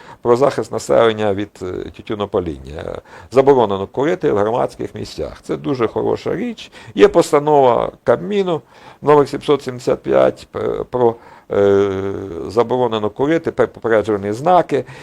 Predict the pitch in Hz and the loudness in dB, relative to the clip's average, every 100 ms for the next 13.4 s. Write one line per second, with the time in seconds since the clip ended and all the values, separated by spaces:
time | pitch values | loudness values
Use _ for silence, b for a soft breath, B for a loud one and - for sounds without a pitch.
0 | B - 208 - 180 180 135 135 160 156 | B -2 2 4 4 4 2 0 4 6
1 | 123 - 107 107 104 95 104 98 71 69 | 6 4 4 4 2 -2 -6 -8 -10 -8
2 | 147 147 127 123 120 120 - 135 127 123 | 0 2 2 0 -4 -6 0 4 4 2
3 | 107 b b b - 95 95 - 101 95 | -4 b b b -4 -2 -2 -2 -2 -2
4 | 90 - - - 104 - - - 127 143 | -4 -6 -12 -10 -8 -8 -8 -6 -6 -6
5 | 120 123 123 120 117 113 - 92 98 - | -4 0 2 0 -2 -6 -6 -6 -6 -6
6 | 95 98 110 - 113 117 120 120 110 85 | -8 -8 -12 -10 -8 -2 0 2 0 0
7 | 71 69 80 B B B 95 117 107 - | -2 -6 -12 B B B -2 -2 -2 -4
8 | 101 131 139 - 78 69 - B B B | 0 2 2 0 -2 -4 -10 B B B
9 | - 80 90 - 170 190 190 185 202 123 | -4 -4 -2 0 4 4 4 4 4 6
10 | 113 117 135 151 156 135 - 127 151 202 | 4 4 0 0 0 -6 0 2 4 2
11 | - 165 175 151 117 113 120 - - - | 0 -4 0 4 6 6 2 -4 -8 -8
12 | 170 175 170 175 170 170 170 165 165 151 | -6 -4 -4 -4 -4 2 2 2 0 0
13 | 170 196 214 196 | 4 6 6 4